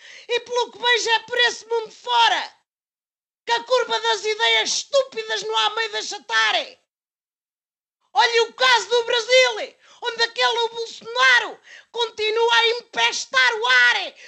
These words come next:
e a contaminar as pessoas, incluindo aquela maluca, a Regina Duarte. Não sabem quem é, eu digo-vos.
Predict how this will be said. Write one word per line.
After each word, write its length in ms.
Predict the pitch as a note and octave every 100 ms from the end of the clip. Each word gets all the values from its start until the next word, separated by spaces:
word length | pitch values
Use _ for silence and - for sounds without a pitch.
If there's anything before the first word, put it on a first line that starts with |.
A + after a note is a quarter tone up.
| - -
e 80 | F#4+
a 80 | A#4
contaminar 720 | A#4 A#4+ - A#4 A4+ A#4 A#4 A4
as 120 | -
pessoas, 680 | - - C5 A#4+ G3+ E3+ E3+ _ _ _ _ _ _ _ - -
incluindo 680 | B4+ G#4+ A4 A4+ A#4+ A4+ A4+
aquela 380 | A4+ A#4+ A4+ G#4+
maluca, 580 | G#4+ A4+ A#4+ A4 A4+
a 80 | A4+
Regina 420 | G#4 E4 A#4 G#4
Duarte. 720 | G4 G#4+ A#4 G#4+ - A#3 D#3 _ _ - -
Não 100 | -
sabem 420 | F#4+ A#4+ A4+ A4 G#4+
quem 120 | A4
é, 260 | A4+ A4+
eu 60 | G#4+
digo-vos. 520 | A4 A4+ F4+ F#3+ -